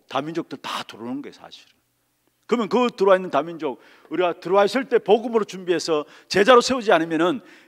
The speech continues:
그들의 영향을 우리가 받게 돼요, 그러면은. 그럼 어떻게 됩니까? 그 다민족들이 갖고 있는, 그래서 나온 것이 사실은 솔몬 시대의 열 미-,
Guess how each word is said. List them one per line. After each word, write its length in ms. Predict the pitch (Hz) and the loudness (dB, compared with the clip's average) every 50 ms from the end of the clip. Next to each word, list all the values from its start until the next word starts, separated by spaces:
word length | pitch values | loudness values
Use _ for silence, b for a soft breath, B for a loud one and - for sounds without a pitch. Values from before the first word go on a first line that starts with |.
| b - | b -6
그들의 460 | - - 262 254 269 254 247 240 190 | 0 0 2 4 4 4 4 4 4
영향을 340 | 202 214 220 247 262 247 226 | 4 4 4 4 2 2 2
우리가 240 | 202 180 185 190 170 | 0 -2 -2 -2 0
받게 280 | - 147 156 - 139 | -2 -2 -6 -6 -8
돼요, 180 | - 104 101 90 | -10 -10 -12 -16
그러면은. 340 | - 110 92 82 82 90 92 90 _ _ _ _ _ _ _ _ _ _ _ _ _ _ - | -16 -18 -20 -20 -20 -20 -20 _ _ _ _ _ _ _ _ _ _ _ _ _ _ _ -12
그럼 140 | - 233 196 | -6 -2 -2
어떻게 280 | 180 180 - - 160 | -2 -2 -2 -6 -10
됩니까? 180 | 131 107 - b b b | -10 -12 -14 b b b
그 160 | - 220 254 | -2 0 4
다민족들이 580 | 208 208 196 214 254 254 233 240 190 - 214 202 | 6 6 6 4 2 -2 -2 -4 -2 0 0 2
갖고 220 | 196 190 - 190 | 2 2 0 -2
있는, 80 | 160 143 | -4 0
그래서 320 | - 254 277 254 175 208 | 0 0 2 0 0 0
나온 240 | 233 202 185 185 190 | 2 4 4 4 4
것이 380 | 180 180 - - 202 208 220 - B B B B B | 2 0 0 -2 -6 -8 -8 -10 B B B B B
사실은 380 | B - 170 180 - 185 185 175 | B 4 4 4 4 4 0 0
솔몬 380 | - 208 202 196 196 220 220 202 | 2 2 2 2 2 0 -2 -2
시대의 360 | - - 202 185 175 180 180 | 0 4 6 6 8 8 8
열 180 | 185 214 226 | 6 6 4
미-, 260 | 208 214 214 175 156 | 2 -2 -8 -8 -12